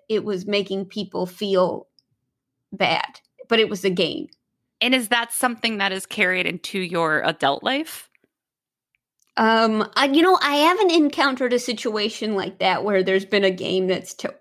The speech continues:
Speaker 1: torn us <laughs> apart. But I don't like, I don't like competitive games at all. It really, it makes me, uh, I, I don't really understand having strategy to beat your friends.
Speaker 2: Did you play sports?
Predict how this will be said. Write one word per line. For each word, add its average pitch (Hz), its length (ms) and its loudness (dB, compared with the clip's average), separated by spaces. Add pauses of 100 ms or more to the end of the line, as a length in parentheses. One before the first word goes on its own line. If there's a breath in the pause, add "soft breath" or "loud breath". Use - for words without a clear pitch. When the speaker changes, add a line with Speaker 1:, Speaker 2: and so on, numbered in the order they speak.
(600 loud breath)
Speaker 1:
torn 214 180 4
us 220 220 2 (220)
<laughs> - 220 -8
apart. 233 320 2 (340 loud breath)
But 247 120 4
I 269 120 2
don't 277 420 0
like, 240 340 -6
I 233 120 2
don't 254 260 0
like 226 180 0
competitive 208 580 -2
games 185 340 0
at 190 80 0
all. 185 160 2
It 196 220 -2
really, 208 560 2
it 202 140 0
makes 214 300 0
me, 202 380 -2 (160)
uh, 190 420 2 (960 soft breath)
I, 180 200 -2 (100)
I 208 140 2
don't 226 280 2
really 196 520 2 (480)
understand 202 500 2
having 185 240 0
strategy 190 640 0
to - 120 -10
beat 190 340 -6
your - 160 -4
friends. - 500 -6 (800 soft breath)
Speaker 2:
Did 254 140 -2
you 269 80 0
play 254 160 0
sports? - 540 -4